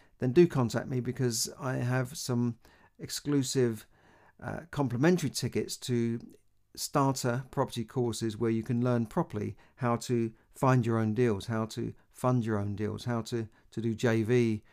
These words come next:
partnerships where you, you can work with a joint venture partner, and how you can invest in property for no money down. Okay, so do contact me if you, if you're interested in that, or click on one of the links below. Thanks very much, and speak to you soon.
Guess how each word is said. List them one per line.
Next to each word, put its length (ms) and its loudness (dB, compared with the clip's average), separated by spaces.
partnerships 840 -4
where 220 -2
you, 340 -6
you 140 -4
can 160 -4
work 160 -2
with 100 -4
a 40 -2
joint 320 -2
venture 340 -2
partner, 560 -4
and 400 -2
how 100 0
you 220 2
can 260 0
invest 380 2
in 120 2
property 520 -2
for 100 2
no 220 4
money 300 4
down. 500 0
Okay, 260 0
so 260 0
do 260 2
contact 340 -2
me 100 -4
if 120 -6
you, 120 -4
if 120 -10
you're 120 -2
interested 380 -4
in 120 0
that, 260 0
or 160 -4
click 240 -6
on 100 -2
one 80 0
of 80 -2
the 60 -2
links 240 -2
below. 400 -2
Thanks 180 2
very 140 2
much, 420 0
and 240 -8
speak 280 -6
to 80 -6
you 40 -6
soon. 400 -2